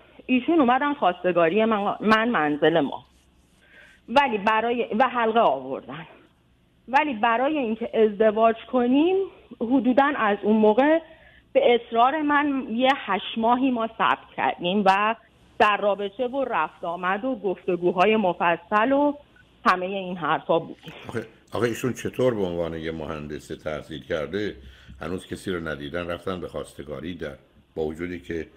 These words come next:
Speaker 2: چهل سال تو امریکا؟
Speaker 1: چون، اه،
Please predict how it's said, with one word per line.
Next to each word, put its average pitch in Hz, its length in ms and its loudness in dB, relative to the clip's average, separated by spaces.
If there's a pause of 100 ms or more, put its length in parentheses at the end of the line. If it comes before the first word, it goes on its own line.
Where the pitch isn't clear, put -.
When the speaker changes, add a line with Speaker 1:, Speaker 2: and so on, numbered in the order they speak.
(120)
Speaker 2:
چهل 92 280 -2
سال 87 300 -2
تو 92 140 -8
امریکا؟ 78 460 -10 (1400)
Speaker 1:
چون، 320 360 2
اه، 208 640 0